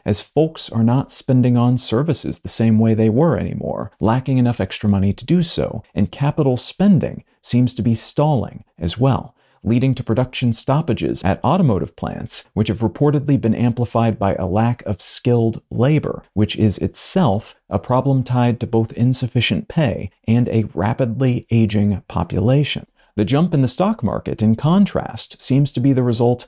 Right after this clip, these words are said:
of A I-linked enthusiasm throughout global stock markets. Chipmaker Nvidia has been a huge success story in the U S, propping up the market there and serving as a sort of stand-in for A I optimism more broadly,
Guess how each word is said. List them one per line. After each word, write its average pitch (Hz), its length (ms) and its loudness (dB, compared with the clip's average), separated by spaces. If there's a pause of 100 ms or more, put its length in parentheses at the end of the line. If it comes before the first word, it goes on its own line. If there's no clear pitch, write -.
(140)
of 101 260 0
A 131 180 2
I-linked 131 640 2
enthusiasm 117 960 0 (200)
throughout 117 320 0
global 117 500 0
stock - 480 -2
markets. - 600 -2 (240)
Chipmaker 139 560 0
Nvidia 117 800 0
has 104 120 0
been 110 140 0
a 107 40 0
huge 190 520 0
success - 400 -4
story 69 420 -2
in 107 140 4
the 98 100 4
U 104 220 4
S, 101 340 0 (100)
propping 135 340 -2
up 131 180 -6
the 120 80 -2
market 151 440 0
there - 380 -2
and 107 200 2
serving 147 440 0
as 110 160 -2
a 113 60 -6
sort 123 240 2
of 117 100 0
stand-in - 880 2
for - 220 -2
A 123 180 2
I 127 200 4
optimism 107 840 2
more 104 220 2
broadly, 135 680 -2